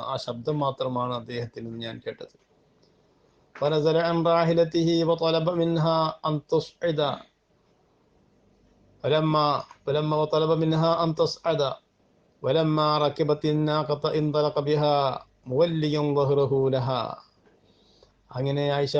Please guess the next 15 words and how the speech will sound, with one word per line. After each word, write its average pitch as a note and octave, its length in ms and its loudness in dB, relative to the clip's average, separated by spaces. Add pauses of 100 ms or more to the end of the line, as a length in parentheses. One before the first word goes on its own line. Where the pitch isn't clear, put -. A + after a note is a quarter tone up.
ബീവിയാണെന്ന് D3 580 0
മനസ്സിലാക്കിയപ്പോൾ D3 1040 0 (680)
ആയിഷ B2+ 180 -4 (120)
ബീവി C#3+ 220 2
റളിയല്ലാഹു C#3+ 600 2
അൻഹ, C#3 240 0 (280)
അൻഹയോട് C#3+ 640 2
തൻ്റെ C#3+ 240 -2
വാഹനത്തിൽ C#3+ 560 0
കയറാൻ C#3+ 460 0
ആവശ്യപ്പെടുകയും C3+ 760 -4 (1040)
അങ്ങനെ C3+ 300 -2
വാഹനത്തിലേക്ക് C3+ 800 2 (120)
കയറി B2+ 420 0 (600)
അദ്ദേഹം C3 460 0